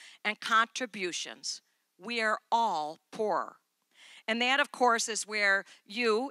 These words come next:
at Circles U S A and we at A A R P Foundation come in.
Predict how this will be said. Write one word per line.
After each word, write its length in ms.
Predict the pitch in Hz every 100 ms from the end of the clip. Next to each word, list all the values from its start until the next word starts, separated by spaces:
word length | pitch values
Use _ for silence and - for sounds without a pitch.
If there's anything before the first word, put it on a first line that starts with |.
| -
at 140 | 202
Circles 580 | - 247 247 - 202 180
U 140 | 190
S 200 | 170 175
A 320 | 196 170 165 165
and 240 | 185 180 208
we 180 | 240
at 100 | 214 -
A 260 | 208 175
A 60 | 196
R 100 | 180
P 200 | - 202
Foundation 560 | - 190 185 175 185 160
come 260 | 185 165
in. 160 | 160